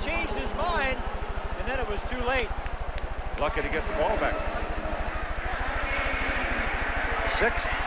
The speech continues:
Speaker 2: punt of the day by Schulman. Oh, not a very good one, but it's a low line drive, and Kane now has to watch the ball bounce, and it turns out to be a pretty good deal for Auburn as he rolls back to the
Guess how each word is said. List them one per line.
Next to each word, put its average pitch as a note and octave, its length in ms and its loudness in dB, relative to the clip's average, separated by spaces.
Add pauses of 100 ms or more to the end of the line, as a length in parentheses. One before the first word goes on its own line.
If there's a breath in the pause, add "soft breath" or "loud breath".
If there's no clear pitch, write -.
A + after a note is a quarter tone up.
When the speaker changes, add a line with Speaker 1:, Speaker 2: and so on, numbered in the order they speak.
Speaker 2:
punt A#3 160 4
of A3+ 60 0
the A3 80 2
day E3+ 260 4 (240)
by B2 140 2 (100)
Schulman. F#3+ 240 2 (2000)
Oh, G3+ 240 6 (240)
not - 160 4
a - 80 2
very A3 240 4
good A#3 160 2
one, - 160 0
but F3 120 0
it's F3+ 120 0
a D3+ 160 0
low A3+ 240 4
line G3+ 400 2
drive, F3+ 520 2
and D3 200 0
Kane G#3+ 320 2
now E3 240 2
has F3 200 2
to E3+ 100 0 (100)
watch G#3 240 2
the - 80 0
ball F#3+ 400 2
bounce, G3 360 2 (200)
and - 80 -2
it - 100 -2
turns G#3 280 0
out G3+ 240 2
to F3 60 0
be D#3+ 100 0
a D#3+ 60 0
pretty F#3+ 200 0
good F#3+ 240 0
deal G#3+ 280 2
for E3+ 200 0
Auburn G3 280 2 (600)
as - 80 0
he B2+ 160 2
rolls F#3+ 320 4
back F3+ 240 2
to - 80 0
the F#3 80 0